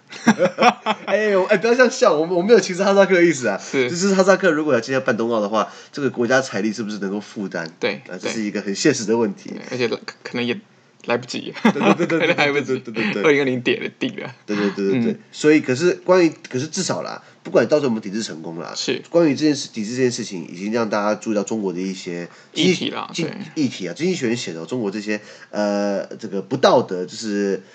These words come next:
Speaker 1: nefarious，就是，就是比较不检点的一些行为。经济学不是我写的哦，不是我讲的哦，
Speaker 2: <laughs>
Speaker 1: 经济学写的哦。所以对于这些社会运动家来说，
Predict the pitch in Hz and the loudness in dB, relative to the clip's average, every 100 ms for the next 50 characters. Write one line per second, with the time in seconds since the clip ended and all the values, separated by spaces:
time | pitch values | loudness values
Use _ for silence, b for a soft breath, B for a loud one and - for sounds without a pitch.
0 | B B 110 110 123 135 131 98 95 - | B B -2 2 4 4 4 0 -4 -8
1 | 107 110 107 101 92 - - 101 98 110 | -8 -6 -2 -2 -4 -8 -14 -14 -10 -12
2 | 101 - 107 104 101 - - - - - | -10 -2 2 2 0 -6 -12 -12 -10 -6
3 | 107 110 80 85 101 - 92 87 110 120 | -4 -4 -6 -14 -10 -8 -8 -8 -4 0
4 | 147 135 117 151 139 117 110 135 147 139 | 2 2 2 4 4 4 2 4 4 4
5 | 98 107 151 135 123 120 95 95 - B | 2 2 4 4 2 2 0 -2 -4 B
6 | B 170 147 B B - 165 127 120 135 | B 2 2 B B 4 6 6 2 -2
7 | 135 - 135 113 120 110 104 90 90 - | -2 0 0 2 0 0 0 0 -4 -8
8 | 90 85 | -8 -10